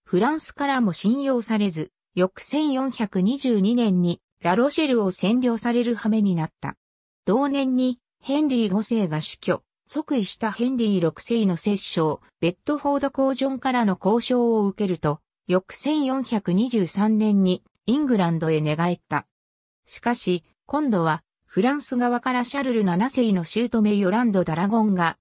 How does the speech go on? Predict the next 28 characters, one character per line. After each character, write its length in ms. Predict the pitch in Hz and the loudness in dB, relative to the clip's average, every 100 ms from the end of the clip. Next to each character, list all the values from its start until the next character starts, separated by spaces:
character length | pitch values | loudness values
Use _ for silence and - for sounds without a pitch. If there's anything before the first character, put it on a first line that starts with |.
| _ - | _ -2
ジ 80 | 214 | 0
ャ 60 | |
ン 100 | 269 | 2
五 160 | 226 247 | 0 0
世 240 | 254 233 | 2 2
に 140 | 196 147 | 2 0
接 160 | 160 | -2
触、 500 | - - 233 - 190 - _ - | -2 -4 -2 -2 -4 -4 _ -4
全 260 | 190 277 | -2 0
領 220 | 285 285 | 0 0
公 240 | 254 247 214 | 0 2 2
も 160 | 180 | 2
交 300 | 156 156 233 | 2 0 0
え 100 | 262 | 0
た 140 | 208 175 | 0 -4
会 260 | - 277 | 0 0
議 140 | 247 214 | 2 2
で 100 | 170 | 0
千 260 | 196 220 196 | 0 2 2
四 180 | 254 269 | 0 -2
百 320 | - 185 160 | -4 -4 0
二 160 | 208 | 0
十 220 | 277 226 180 | 0 0 0
四 200 | 156 156 | 0 0
年、 280 | 156 160 - _ _ | 0 -2 -8 _ _
三 320 | - 277 294 | -4 -2 -2
者 180 | - 226 | -4 -2
で 220 | 160 - | -2 -4